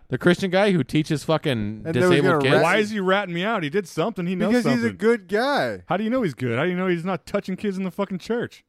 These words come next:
Speaker 1: He's not. I told you that.
Speaker 2: Yeah.
Speaker 3: That doesn't mean shit.
Speaker 1: What difference does it make? Would you care?
Speaker 2: Yeah,
Speaker 3: No,
Speaker 2: well,
Speaker 3: 'cause I'm
Speaker 1: If it
Speaker 3: sitting up
Speaker 1: was,
Speaker 3: here. <laughs>
Speaker 1: if it was for a million of your dollars, you wouldn't care. That's what
Speaker 3: No,
Speaker 1: I'm
Speaker 3: 'cause I'd
Speaker 1: saying.
Speaker 3: be a fucking one of those shitbags.
Speaker 1: What I'm trying to say is no one gives a fuck.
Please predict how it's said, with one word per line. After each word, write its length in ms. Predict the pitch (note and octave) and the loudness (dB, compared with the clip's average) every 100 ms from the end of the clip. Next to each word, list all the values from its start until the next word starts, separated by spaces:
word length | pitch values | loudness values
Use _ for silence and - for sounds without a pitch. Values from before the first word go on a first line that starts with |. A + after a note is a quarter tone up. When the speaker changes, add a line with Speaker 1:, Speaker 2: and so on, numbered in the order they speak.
| _ | _
Speaker 1:
He's 180 | D3 D#3 | -4 0
not. 260 | B3+ G#3+ | -2 -2
I 80 | A2+ | -4
told 240 | - B3 | -2 -4
you 60 | E3+ | -2
that. 240 | G#2+ F#2 - | -2 -4 -4
Speaker 2:
Yeah. 240 | B3+ B2 | -2 -2
Speaker 3:
That 100 | G#2 | -2
doesn't 180 | A3+ D3 | -6 -4
mean 120 | B2 | -4
shit. 240 | A#2 C3 D3 | -6 0 2
Speaker 1:
What 80 | |
difference 200 | D3+ E3+ | 2 0
does 80 | A#2+ | -4
it 40 | F#2+ | -6
make? 220 | F2+ - _ _ _ _ _ _ _ | -8 -10 _ _ _ _ _ _ _
Would 160 | A2+ A2 | -8 -6
you 80 | A2 | -4
care? 320 | A2 A#2+ F3+ _ _ _ A#2+ | -2 -4 -6 _ _ _ -14
Speaker 2:
Yeah, 240 | G#2+ G2 | -10 -8
Speaker 3:
No, 20 | |
Speaker 2:
well, 140 | D#3 C#3+ | -6 -6
Speaker 3:
'cause 120 | G#2 | -6
I'm 60 | A#2 | -2
Speaker 1:
If 40 | |
it 20 | |
Speaker 3:
sitting 120 | C3 D#3 | 2 2
up 40 | |
Speaker 1:
was, 100 | D3+ | 2
Speaker 3:
here. 220 | C3+ G#2+ - | -2 -8 -12
<laughs> 40 | |
Speaker 1:
if 140 | - A#2 | -12 -4
it 80 | |
was 140 | D3 C3+ | -2 0
for 120 | D#3 | -2
a 40 | |
million 300 | A#2+ A#2+ C3+ | 0 0 -2
of 80 | C3+ | -2
your 120 | C3+ | -4
dollars, 360 | C3+ C#3+ C3 G#2+ | -4 -4 -4 -6
you 60 | C#3+ | -6
wouldn't 200 | F3+ F3+ | -8 -8
care. 360 | A3 F3+ F#2+ - _ _ _ | -8 -8 -8 -14 _ _ _
That's 80 | _ | _
what 40 | F3 | -12
Speaker 3:
No, 20 | |
Speaker 1:
I'm 60 | F3 | -4
Speaker 3:
'cause 80 | |
I'd 40 | A3+ | -4
Speaker 1:
saying. 80 | A3 | -2
Speaker 3:
be 60 | C4 | -4
a 40 | |
fucking 360 | - C4+ C4 A3 | -6 -8 -6 -6
one 160 | F#3 C4 | -4 -4
of 40 | |
those 120 | C#4 | -6
shitbags. 500 | - D#3 B2 A2+ F#2+ | -6 -6 -4 -6 -6
Speaker 1:
What 160 | A#2 C3+ | -2 0
I'm 80 | C3+ | 0
trying 200 | F3 G#3 | 0 0
to 60 | |
say 200 | G3+ F3 | 2 2
is 140 | E3 D3 | 2 0
no 100 | E3 | 0
one 200 | G3 F#3 | 0 -2
gives 200 | D#3+ D3 | -4 0
a 160 | C#3+ | -2
fuck. 640 | B2 - B2+ B2 A2+ - | -2 -2 2 4 2 -2